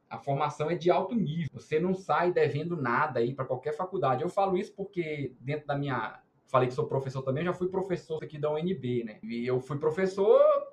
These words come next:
te-, fiz mestrado no cesa e minha graduação foi no ifp. Dei aula aqui na U N B, né? Que é uma das, entre, de vez em quando, entra entre as dez maior-, melhores faculdades do país, entra nos rankings das melhores faculdades do mundo.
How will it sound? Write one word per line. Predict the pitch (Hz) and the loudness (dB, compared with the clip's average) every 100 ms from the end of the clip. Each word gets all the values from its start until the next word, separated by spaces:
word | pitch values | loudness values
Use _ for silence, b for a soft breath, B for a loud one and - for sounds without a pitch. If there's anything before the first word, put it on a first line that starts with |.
| _ | _
te-, | 190 - | -6 -6
fiz | - 180 | 0 2
mestrado | 180 175 180 185 | 2 4 4 4
no | 208 | 2
cesa | 226 208 277 370 427 | 2 2 4 0 -2
e | 381 | -2
minha | 302 | 0
graduação | 220 214 208 208 214 | 0 2 2 0 -4
foi | - 381 | -4 -4
no | 403 | -2
ifp. | 185 190 - 139 | -2 -2 -4 -8
Dei | 135 170 | -4 2
aula | 165 208 240 | 4 4 2
aqui | - | -2
na | 175 160 | -4 -4
U | |
N | 156 | -6
B, | - - | -10 -6
né? | 120 | -6
Que | 120 | 0
é | 123 | 0
uma | 123 | 2
das, | 123 123 117 - _ _ | 4 2 2 -6 _ _
entre, | - 123 147 - - 131 | -4 -2 -2 -4 -6 -6
de | 120 | -6
vez | 120 147 | -4 -4
em | 151 | -4
quando, | - 143 180 | -2 0 0
entra | 170 160 147 | 0 -2 -2
entre | 135 135 135 | -2 0 0
as | 120 | -2
dez | - 131 156 - - _ | 0 2 2 0 -8 _
maior-, | 127 127 123 127 131 | -2 0 2 2 0
melhores | 127 127 131 | 0 2 0
faculdades | - 123 127 117 117 127 127 - | -2 -6 -2 0 0 -2 -8 -10
do | 120 | -6
país, | - 123 110 123 160 151 117 | 2 2 2 -2 -2 -2 -2
entra | 120 131 131 127 | -2 -2 -2 -2
nos | 127 123 | -2 -2
rankings | 131 135 135 123 | 0 0 -2 -2
das | 127 123 | 0 0
melhores | 117 123 120 127 | 0 0 2 0
faculdades | - 123 131 120 117 - | -2 -6 -2 -2 -2 -4
do | 135 | -4
mundo. | 120 120 127 151 147 | 0 0 0 -2 -4